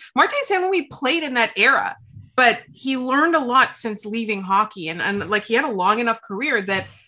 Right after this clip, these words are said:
the, the game evolved in front of his eyes and he just adapted to it, right? Like, you have to think about things differently. And that's why it's just, like, it never surprises me that the hockey men disagree with something and then they turn out to be wrong.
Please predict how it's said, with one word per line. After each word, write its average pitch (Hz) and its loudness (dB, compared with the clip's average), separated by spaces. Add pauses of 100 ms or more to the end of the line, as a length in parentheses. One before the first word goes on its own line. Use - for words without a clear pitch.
(480)
the, 214 -8
the 202 4
game 233 0
evolved 202 4
in 196 -4
front 214 -2
of 202 -2
his 185 -6
eyes 190 2
and 196 -8
he 208 -8
just 233 -2
adapted 185 -2
to 262 -6
it, - -6
right? 190 -2
Like, 233 -2
you 233 0
have 262 0
to 339 -6
think 233 -4
about 196 -2
things 185 -8
differently. 196 -10 (220)
And 254 2
that's 294 2
why 330 4
it's 247 4
just, 285 -4
like, 285 -2
it 302 2
never 294 4
surprises 277 0
me 220 -4
that 202 -6
the 202 0
hockey 240 2
men 262 0
disagree 214 -4
with 285 -4
something 339 -2 (520)
and 262 6
then 240 4 (100)
they 247 -2
turn 247 2
out 233 4
to 240 -4
be 214 -6
wrong. 175 -4